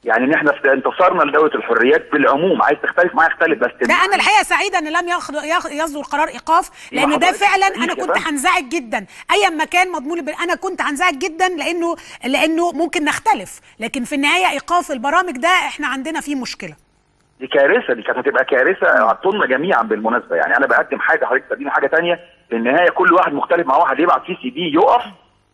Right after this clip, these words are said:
Speaker 1: يعني ده ضد الدستور، المادة واحد وسبعين.
Speaker 2: مم.
Speaker 1: أنا لسه قاريها النهاردة في حالاتي إنها تحظر إغلاق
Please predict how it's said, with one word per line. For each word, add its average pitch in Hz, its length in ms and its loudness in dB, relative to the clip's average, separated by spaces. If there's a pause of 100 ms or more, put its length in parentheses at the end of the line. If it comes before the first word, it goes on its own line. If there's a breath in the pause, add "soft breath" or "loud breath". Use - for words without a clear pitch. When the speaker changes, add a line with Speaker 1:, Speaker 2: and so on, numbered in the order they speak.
(400)
Speaker 1:
يعني 113 440 0
ده 131 120 2
ضد 185 180 0
الدستور، 170 420 0
المادة 147 280 2
واحد 147 160 -2
وسبعين. 156 340 2
Speaker 2:
مم. 208 260 -10 (120)
Speaker 1:
أنا 110 140 -4
لسه 156 100 -6
قاريها 151 220 4
النهاردة 147 260 0
في - 60 -6
حالاتي 151 360 0
إنها 139 180 2
تحظر 123 580 0
إغلاق 139 380 2